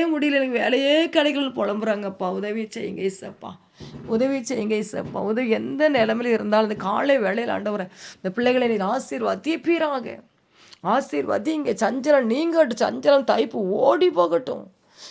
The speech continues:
இயேசுவே, வேதத்தை வாசிக்க, நேசிக்க, ஜெபிக்க வைப்பீராக. இப்படி வல்லமை, வல்லமை, வல்லமை இறங்கட்டு, இறங்கட்டு, இறங்கட்டு, இறங்கட்டு, இறங்கட்டு, இறங்கட்டு. அக்கினி இறங்கட்டு, அக்கினி இறங்கட்டு. மந்திரங்களை எரிக்கிற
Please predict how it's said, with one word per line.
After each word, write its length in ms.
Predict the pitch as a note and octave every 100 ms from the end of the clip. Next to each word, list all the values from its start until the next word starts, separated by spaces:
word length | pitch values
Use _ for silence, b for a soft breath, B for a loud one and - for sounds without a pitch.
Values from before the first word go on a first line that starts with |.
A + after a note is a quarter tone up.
| B
இயேசுவே, 480 | G3 G#3 B3 B3+ B3+
வேதத்தை 360 | G#3+ B3 B3+ A#3+
வாசிக்க, 440 | F#3+ B3 C4+ B3+
நேசிக்க, 360 | G#3 B3 B3 A#3
ஜெபிக்க 400 | G3+ A3 A#3 A3+
வைப்பீராக. 880 | G#3 - - E4 E4 D#4 - - - - B B B
இப்படி 180 | F3+
வல்லமை, 400 | F#3+ A3+ C4+ B3+
வல்லமை, 400 | G#3 A3+ C#4 B3+
வல்லமை 460 | G3+ A3 C#4 C4+ G#3
இறங்கட்டு, 420 | G3+ C#4+ C#4 A3
இறங்கட்டு, 440 | - G3+ C#4+ C#4 G#3+
இறங்கட்டு, 480 | F#3 A#3+ C#4+ C4+
இறங்கட்டு, 480 | G3+ F#3+ C4 C#4 G#3+
இறங்கட்டு, 480 | F#3 G#3 D4 C#4 G#3
இறங்கட்டு. 360 | F#3 C4+ D4 A3
அக்கினி 580 | F3 - - D#4+ D4 F#3
இறங்கட்டு, 360 | A#3 D#4 D4
அக்கினி 540 | F#3 E3+ - - D#4+ A3+
இறங்கட்டு. 360 | G3+ D4 A#3+
மந்திரங்களை 560 | F3+ G3+ C4 D4 A#3 F3+
எரிக்கிற 400 | C#4 - A#3